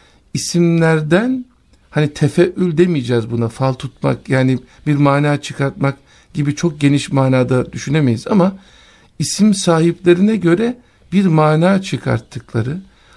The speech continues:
aynı rüyayı tabir edermiş gibi bu alemde de gördüğü isimleri tabir ettiklerini görüyoruz.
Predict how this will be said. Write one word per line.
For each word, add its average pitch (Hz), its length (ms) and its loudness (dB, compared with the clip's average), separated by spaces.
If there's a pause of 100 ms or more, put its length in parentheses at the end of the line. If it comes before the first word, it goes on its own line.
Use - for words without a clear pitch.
aynı 180 380 2
rüyayı 151 500 2
tabir 139 460 -2
edermiş 139 560 0
gibi 107 360 -6 (320)
bu 151 200 -2
alemde 160 500 2
de 190 100 4
gördüğü 123 500 2
isimleri 156 640 0 (220)
tabir 160 320 2
ettiklerini 104 600 -4
görüyoruz. - 520 -14